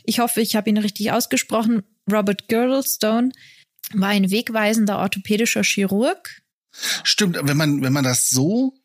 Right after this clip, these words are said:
Speaker 2: so liest, lag ich komplett falsch.
Speaker 1: Aber spannend, weil das ergibt schon auch Sinn, wie du es gelesen hast. Und ich hab das jetzt, ich hab diesen Satz wirklich zwei, dreimal gelesen. Und das Einzige, was, was ich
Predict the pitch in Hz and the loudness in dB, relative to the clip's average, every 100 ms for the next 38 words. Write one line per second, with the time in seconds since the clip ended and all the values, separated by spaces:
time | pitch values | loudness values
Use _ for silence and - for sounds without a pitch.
0 | _ _ _ _ 131 135 151 120 120 190 | _ _ _ _ -2 0 2 0 0 0
1 | 240 - 208 - - - - 120 127 143 | -2 -4 -6 -8 -10 -18 -8 -4 -2 -2
2 | 131 - - 170 233 - 98 - 101 92 | -2 -2 -2 0 0 -2 -4 -4 -2 0
3 | 247 - - - _ _ _ _ _ _ | 0 -2 -4 -6 _ _ _ _ _ _
4 | - 226 240 - 302 392 247 214 220 - | -6 -2 -2 0 -2 0 0 0 -2 -4
5 | _ - 240 254 240 - 254 226 220 - | _ -2 0 0 -2 -2 -2 0 -2 -2
6 | 247 240 220 233 330 - 190 175 175 175 | 0 0 0 -2 -4 -2 0 0 0 0
7 | 180 170 165 - 202 214 269 262 233 240 | 0 0 -4 -4 -2 0 -2 -2 -2 0
8 | 233 - 220 247 - 240 226 254 277 254 | -2 -4 -4 -2 -2 0 0 0 -2 -4
9 | 269 285 - - _ _ _ - - 240 | -4 -4 -4 -10 _ _ _ -8 -2 0
10 | - 214 240 262 226 202 233 277 311 - | 2 2 2 0 0 0 2 0 -4 -8
11 | - - 226 240 - 233 277 302 247 240 | -20 -4 -2 -2 -2 -2 0 0 0 0
12 | 240 - 220 226 - 226 - | -2 -4 -4 -2 -2 -4 -6